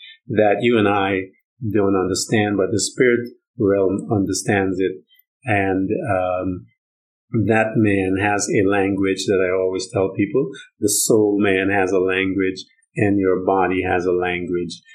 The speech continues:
that speaks. And so when we become born again, we are dealing, you know, Paul said, "I want to do good, but then I'm having this battle back and forth." And that is where you have the battle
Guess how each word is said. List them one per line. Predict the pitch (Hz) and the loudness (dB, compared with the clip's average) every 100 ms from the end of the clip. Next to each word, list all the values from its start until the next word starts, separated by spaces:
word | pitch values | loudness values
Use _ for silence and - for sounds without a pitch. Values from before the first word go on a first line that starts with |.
| _ | _
that | - 92 85 | -4 -2 -2
speaks. | - - 101 78 - - _ _ - | -6 -2 -2 -2 -6 -10 _ _ -4
And | 98 90 90 | -2 -2 -2
so | - 107 95 - - - | 0 2 2 -2 -8 -2
when | 113 113 113 110 | 0 2 2 0
we | 110 113 107 101 | 0 0 0 -2
become | 156 151 139 | -2 0 0
born | 113 104 101 | 2 0 0
again, | 95 95 92 90 92 - _ - | -2 -2 -2 -6 -12 -20 _ -8
we | 113 110 110 - | -2 0 2 2
are | 110 98 | 2 0
dealing, | 95 113 110 104 101 104 113 - | 0 2 2 2 0 -4 -6 -8
you | - 107 | -4 -2
know, | 95 - | -2 0
Paul | 120 101 | 2 2
said, | 95 113 95 - - - | 0 0 -2 -2 -16 -4
"I | 113 | 0
want | 104 113 | 2 2
to | 107 | 2
do | 98 107 | 2 0
good, | 104 107 101 101 | 2 2 2 0
but | 95 | 0
then | 101 | 2
I'm | 98 95 | 2 0
having | 95 92 95 92 | -2 -2 0 -2
this | 92 92 | -2 -2
battle | 98 90 92 | 0 0 0
back | 87 92 92 | 0 -2 -4
and | 101 - | -8 -4
forth." | 98 87 - - - _ | -2 -2 -4 -14 -20 _
And | 147 120 | 0 2
that | 117 | 4
is | 107 92 | 4 2
where | 101 101 | 0 0
you | 95 | 0
have | 95 92 90 | 0 0 -2
the | 90 | -2
battle | 98 95 90 90 90 | 0 0 0 -4 -8